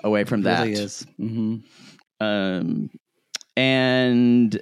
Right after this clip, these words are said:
Speaker 1: anyway, Armando does say, talking to, talking to Johan, "I've been on your side because I know how Danielle," and, and one time Danielle's just kinda listening and she's like, "But everyone is on my side, right?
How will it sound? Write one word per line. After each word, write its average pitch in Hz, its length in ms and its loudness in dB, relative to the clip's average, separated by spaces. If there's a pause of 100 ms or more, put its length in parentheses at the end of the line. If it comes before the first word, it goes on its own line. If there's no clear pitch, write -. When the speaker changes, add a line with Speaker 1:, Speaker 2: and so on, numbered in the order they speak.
Speaker 1:
anyway, 131 400 4
Armando 269 480 4
does 269 280 2
say, 294 580 0 (960)
talking 170 380 0
to, 135 440 2 (120)
talking 135 300 0
to - 140 -2
Johan, 113 600 0 (260)
"I've 160 100 2
been 302 80 2
on 302 160 4
your 135 160 4
side 120 360 0
because 127 220 0
I 123 100 0 (180)
know 214 280 4
how 156 220 2
Danielle," 131 680 2
and, 139 220 -2 (120)
and 160 200 -4
one 214 160 0
time 180 280 0
Danielle's 202 380 0
just 196 160 -4
kinda 175 180 0
listening 160 400 2
and 151 60 0
she's - 120 -2
like, 156 160 0 (280)
"But 285 100 4
everyone 381 220 4
is - 100 0
on 302 60 2
my 285 120 4
side, 339 420 2
right? 247 360 2